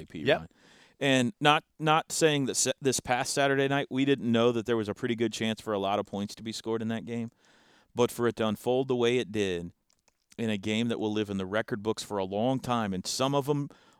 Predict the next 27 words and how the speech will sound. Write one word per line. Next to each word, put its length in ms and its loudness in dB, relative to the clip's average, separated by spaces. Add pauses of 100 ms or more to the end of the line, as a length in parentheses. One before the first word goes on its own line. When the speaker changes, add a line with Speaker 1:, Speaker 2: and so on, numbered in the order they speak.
Speaker 1:
are 200 2
unfriendly 680 4
records 640 -2 (440)
if 140 -6
you're 120 2
an 60 2
Oklahoma 500 -2
fan, 280 -14 (320)
but 120 4
a 60 4
game 300 2
that 100 -2
nonetheless 500 2
will 100 -6
live 160 0
in 60 0
the 80 -2
record 300 -4
book 180 -6
for 120 -8
a 80 -2
long, 360 -2
long 300 -6
time. 400 -10 (480)
Um, 480 -2 (200)
you 120 0
know 160 -4